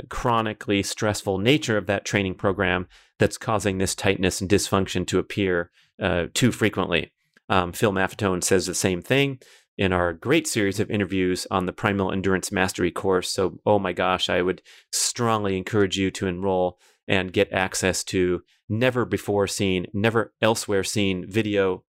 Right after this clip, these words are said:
uh, interview footage with many of the great athletes of all time in the sport of triathlon, like McKeely Jones,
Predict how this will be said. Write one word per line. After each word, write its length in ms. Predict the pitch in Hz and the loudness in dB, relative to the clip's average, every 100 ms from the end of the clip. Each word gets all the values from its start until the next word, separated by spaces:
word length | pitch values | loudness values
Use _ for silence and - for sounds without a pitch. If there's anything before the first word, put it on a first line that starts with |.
| - | -2
uh, 180 | 92 85 | -2 0
interview 380 | 123 117 95 98 | 0 0 0 -4
footage 480 | 90 113 98 87 - - _ - | 0 2 2 0 -6 -12 _ -2
with 220 | 104 - | -2 0
many 260 | 107 110 101 | 0 2 0
of 80 | |
the 60 | 92 | -2
great 380 | 82 92 104 104 | -2 2 2 2
athletes 460 | 98 95 - 98 - | -2 -2 0 -2 -2
of 120 | 90 - | -4 -2
all 220 | 98 98 | 0 0
time 440 | - 98 92 92 | -2 -2 0 0
in 60 | 92 | -2
the 60 | |
sport 240 | 90 - 95 | -2 2 2
of 80 | 90 | 2
triathlon, 720 | - 95 92 95 90 90 90 | -2 0 0 -2 0 0 0
like 200 | 90 - | -4 -2
McKeely 460 | 87 - 95 92 | -2 2 2 2
Jones, 480 | 90 92 92 92 - | 0 2 2 -2 -6